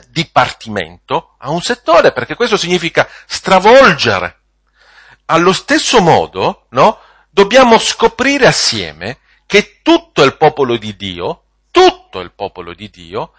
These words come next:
è un popolo missionario, per definizione, per natura. Ora, ma cos'è la missione?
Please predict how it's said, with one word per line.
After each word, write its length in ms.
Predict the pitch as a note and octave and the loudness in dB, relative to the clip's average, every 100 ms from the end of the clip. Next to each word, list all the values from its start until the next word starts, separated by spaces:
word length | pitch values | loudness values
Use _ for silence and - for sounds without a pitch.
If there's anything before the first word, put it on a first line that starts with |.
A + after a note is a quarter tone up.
| _ | _
è 320 | - A3+ C4 _ | 2 2 2 _
un 220 | G3+ F#3+ | -4 -4
popolo 580 | - F2+ - C3 G3 - | -4 -4 -2 -2 -2 -6
missionario, 1300 | - F#3 A3+ - - - G#3+ F#3+ F2+ D2+ E2+ F#2 F2+ _ _ _ _ | -8 -4 -2 -2 -4 -2 0 -2 -4 -8 -16 -14 -14 _ _ _ _
per 220 | - D3 | 0 0
definizione, 920 | E3+ A3 B3 B3+ - C#4 C#4+ G3+ F#2 - _ _ - | 0 -6 -6 -6 -4 0 0 0 -6 -16 _ _ 0
per 300 | F3 G#3 F#3+ | 2 2 0
natura. 680 | F3 G#3 - A3+ B2+ - _ _ _ _ _ _ _ _ _ _ _ _ _ _ _ | -2 -2 -2 -4 -4 -6 _ _ _ _ _ _ _ _ _ _ _ _ _ _ _
Ora, 520 | F#3 E3+ D3+ C3 _ | 4 6 4 2 _
ma 180 | - F#3 | -2 -2
cos'è 400 | F#3+ A3+ - C#3+ | 2 2 4 2
la 220 | A2 A2 G#2 | 4 2 0
missione? 920 | G#2+ A2+ - - G2 F#2 D#2+ F#2 - | -2 -4 -2 -2 -4 -8 -14 -14 -16